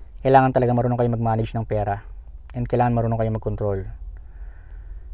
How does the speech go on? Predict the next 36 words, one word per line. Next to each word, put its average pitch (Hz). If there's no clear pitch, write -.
Hindi 127
porke 127
nakakuha 120
ka 120
ng 113
mga 117
credit 117
card, 123
allowed 113
ka 113
kumuha 113
ng 110
mga 107
ganito, 113
ganyan. 107
Kuha 127
ka 123
ng 120
kuha. 113
Ang 143
advice 135
ko, 123
ah, 117
mga 120
kabayan, 110
ako 123
sa 123
personally, 123
hindi 120
ako 120
kumukuha 117
ng 113
mga 113
marami. 113
Isa 160
lang. 156